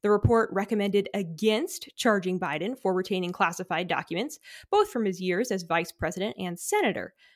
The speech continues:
but the report did not do Biden any favors. In his findings, Hur said one of the reasons Biden should not be tried for holding the documents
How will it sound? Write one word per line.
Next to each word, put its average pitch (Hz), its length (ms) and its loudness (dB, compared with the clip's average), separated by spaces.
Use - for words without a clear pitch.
but 208 120 0
the 202 100 0
report 214 600 2
did 208 220 0
not 190 360 -4
do 359 160 6
Biden 180 500 -2
any 233 220 2
favors. - 680 -2
In 233 140 6
his 214 160 6
findings, 208 600 4
Hur 233 260 4
said 208 260 2
one 196 320 2
of 427 80 0
the 294 80 2
reasons 208 420 0
Biden 202 540 0
should 180 320 -4
not 185 380 2
be 240 80 0
tried 190 480 -8
for 175 160 -4
holding 190 320 0
the 185 80 -2
documents 185 600 -4